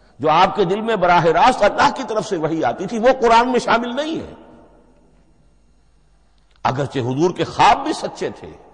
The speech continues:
वो भी अल्लाह की तरफ से होते थे, शैतान की आमेजिश नहीं हो सकती थी,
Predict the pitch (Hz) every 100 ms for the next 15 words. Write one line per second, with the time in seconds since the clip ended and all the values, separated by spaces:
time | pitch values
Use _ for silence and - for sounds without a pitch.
0 | - 90 104 123 107 - 160 139 113 -
1 | 95 87 - - - - _ _ _ _
2 | - 107 98 131 139 131 113 127 139 -
3 | - 320 - - - - - -